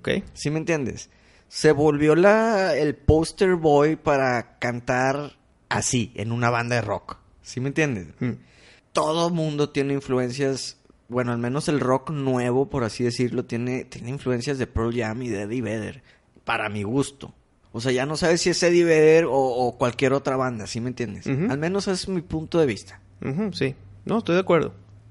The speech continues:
Speaker 1: Pero no ap-, no aplica esto a Kurt Cobain. Creo yo
Speaker 2: Ujú.
Speaker 1: que Kurt Cobain,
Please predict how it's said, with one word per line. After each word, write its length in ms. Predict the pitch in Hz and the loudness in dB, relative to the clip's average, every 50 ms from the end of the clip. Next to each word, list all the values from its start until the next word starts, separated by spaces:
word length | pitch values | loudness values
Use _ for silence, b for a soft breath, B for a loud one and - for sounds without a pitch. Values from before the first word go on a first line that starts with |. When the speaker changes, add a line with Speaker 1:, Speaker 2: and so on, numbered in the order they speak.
| - - - - - | -20 -20 -20 -10 -4
Speaker 1:
Pero 220 | - 143 139 139 139 | 0 0 0 0 0
no 140 | 139 139 147 | 0 -2 -2
ap-, 180 | 151 - - - - - - - - | -4 -6 -12 -20 -20 -20 -20 -20 -12
no 200 | - 117 147 143 | -8 -4 -4 -4
aplica 680 | 139 - - - 160 151 151 143 - - 160 147 139 135 | -4 -4 -4 -2 0 0 0 -2 -2 -2 0 2 2 2
esto 500 | 131 131 - - - - 120 113 120 - - - - - - - - - - | 2 0 -2 -6 -8 -6 -4 -4 -6 -6 -10 -16 -20 -20 -20 -20 -20 -14 -10
a 120 | - 113 110 | -8 -8 -6
Kurt 260 | - - 117 110 - | -6 -6 -6 -6 -6
Cobain. 400 | - 110 104 117 113 110 104 - - - | -6 -4 -2 -2 -2 -2 -4 -8 -12 -8
Creo 220 | - 117 117 120 123 | -2 0 2 2 2
yo 340 | 123 120 117 120 123 143 - | 4 4 4 2 2 0 -4
Speaker 2:
Ujú. 260 | 113 104 107 107 92 - b b b b b b b b _ - | -10 -10 -10 -10 -12 -14 b b b b b b b b _ -6
Speaker 1:
que 140 | - 117 | -6 -4
Kurt 240 | - - 123 123 123 | -2 -2 -4 -4 -2
Cobain, 520 | - 151 139 135 135 131 135 139 147 170 | 0 0 0 2 2 0 0 -2 -4 -8